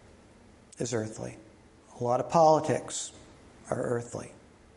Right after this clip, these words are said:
Not all. Some cultural things touch on the spiritual. Some political things touch on the spiritual, certainly. But a lot of it doesn't. A lot of it is things that, that, that people can disagree on,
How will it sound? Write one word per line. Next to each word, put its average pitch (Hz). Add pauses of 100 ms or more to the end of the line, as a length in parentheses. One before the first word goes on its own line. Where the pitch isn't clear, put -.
(1160)
Not 262
all. -
Some 254
cultural 190
things 151
touch 151
on 147
the 143
spiritual. 135 (420)
Some 202
political 165
things 143
touch 139
on 135
the 131
spiritual, 131
certainly. 120 (560)
But 131
a -
lot 165
of 190
it 135
doesn't. 127 (680)
A 127
lot 143
of 160
it 160
is 131 (280)
things 147
that, 131 (600)
that, -
that 131
people 165
can 151
disagree 143
on, 127